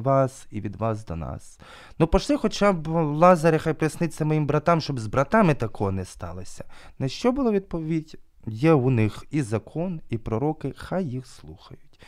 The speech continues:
Бо якщо навіть хтось із мертвих встане і розповість, вони все рівно не повірять». І тому от його, те, що він сіяв при житті, коли він радувався і веселився,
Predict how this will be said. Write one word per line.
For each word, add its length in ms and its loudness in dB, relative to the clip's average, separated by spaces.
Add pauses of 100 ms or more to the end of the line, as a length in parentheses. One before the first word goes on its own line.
(140)
Бо 100 0
якщо 260 2
навіть 220 4
хтось 280 -2
із 160 -2
мертвих 460 -2
встане 420 -2
і 40 0
розповість, 680 -8 (220)
вони 160 -4
все 200 -2
рівно 240 2
не 120 -2
повірять». 600 -14 (380)
І 80 2
тому 480 2
от 300 0
його, 500 2
те, 220 0
що 220 -6
він 160 -2
сіяв 360 -4
при 180 -4
житті, 480 -6 (440)
коли 240 2
він 240 -2 (160)
радувався 720 2
і 40 4
веселився, 880 0